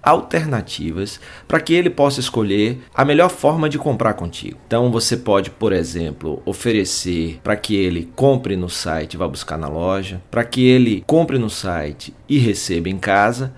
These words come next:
Aí você pergunta, "Poxa, mas e aí ele não vai na loja?" Vamos falar sobre isso daqui a pouquinho. Você também pode possibilitar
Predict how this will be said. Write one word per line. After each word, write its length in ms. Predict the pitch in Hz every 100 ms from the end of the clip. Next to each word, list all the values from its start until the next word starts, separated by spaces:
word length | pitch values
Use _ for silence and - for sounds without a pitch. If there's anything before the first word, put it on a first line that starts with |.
| -
Aí 120 | 123
você 200 | 139 143
pergunta, 400 | 147 131 127 127
"Poxa, 400 | - 156 131 127
mas 260 | 123 135 143
e 40 |
aí 220 | 135 143
ele 120 | 165
não 120 | 170 165
vai 140 | 165
na 100 | 170
loja?" 400 | 143 123 110 - -
Vamos 160 | 120
falar 160 | - 131
sobre 280 | 127 127 110
isso 240 | 117 120
daqui 220 | 113 110
a 40 | 117
pouquinho. 520 | 117 - 90 73 73 -
Você 140 | -
também 220 | 170 185 180
pode 680 | 156 156 131 127 117 107 -
possibilitar 640 | 117 107 98 101 - 113